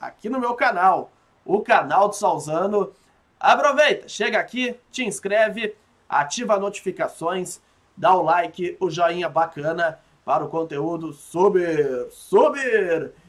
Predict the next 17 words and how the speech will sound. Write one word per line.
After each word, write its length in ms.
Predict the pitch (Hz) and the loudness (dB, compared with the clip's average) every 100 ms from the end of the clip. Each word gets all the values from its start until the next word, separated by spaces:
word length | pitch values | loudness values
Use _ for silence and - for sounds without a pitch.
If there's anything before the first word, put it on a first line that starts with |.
| - | -4
e 300 | 160 202 185 | 4 6 6
viralizar 840 | 143 170 339 320 311 233 311 269 247 | 0 -2 2 2 2 2 4 4 2
cada 240 | 254 240 | -2 -4
vez 220 | 226 226 | -4 -4
mais 500 | 190 220 208 196 - - | -2 0 0 -4 -8 -2
aqui 380 | 208 - 214 202 | -2 -2 -6 -4
no 160 | 208 | -2
YouTube, 440 | 214 202 160 135 - | 0 -2 -2 -8 -10
tá 120 | 180 | -10
certo? 440 | - 175 - - - _ _ _ 190 | -2 -2 -2 -10 -20 _ _ _ 2
Bom, 320 | 247 143 - _ | 2 2 -6 _
o 140 | 294 330 | -2 -2
zagueiro 400 | 240 185 202 220 | 0 -2 -2 -4
em 60 | |
questão 540 | 214 180 - 208 156 180 | -6 -8 -2 -2 0 2
é 240 | 202 175 143 | 2 0 -2
Juan. 400 | 226 170 147 | 0 2 0